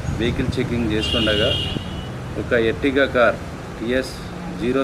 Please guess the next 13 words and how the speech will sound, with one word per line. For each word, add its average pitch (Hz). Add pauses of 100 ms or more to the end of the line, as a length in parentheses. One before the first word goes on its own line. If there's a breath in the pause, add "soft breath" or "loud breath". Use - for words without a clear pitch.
సెవెన్ 127 (580)
యూపీ 131 (160)
జీరో 131 (100)
సెవెన్ 131
ఫైవ్ 123
ఫోర్ 117 (100)
అనే 110 (560)
Ertiga 135
కార్ 120
లోపల 117 (360)
గాంజా 131
వస్తుందనే 120 (100)
సమాచారం 117